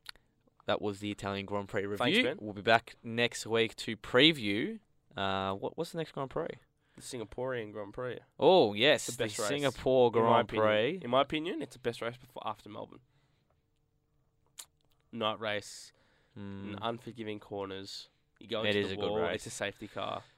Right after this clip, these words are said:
Speaker 1: It is a good race.
Speaker 2: You
Speaker 1: So
Speaker 2: know what? There will be a safety car in this, in this next Grand Prix. Guaranteed. Roman Grosjean will hit the wall.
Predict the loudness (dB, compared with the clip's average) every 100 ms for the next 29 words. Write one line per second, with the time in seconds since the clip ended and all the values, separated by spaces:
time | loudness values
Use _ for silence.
0 | _ 2 2 4 4 6 6 6 8 10
1 | 8 6 4 4 4 2 0 -2 -2 0
2 | 2 2 0 -8 -10 -10 -8 -10 -8 -10
3 | -6 -4 -4 -8 _ _ _ _ _ 2
4 | 4 4 -2 -6 0 4 4 6 6 4
5 | -2 -8 -8 -4 -4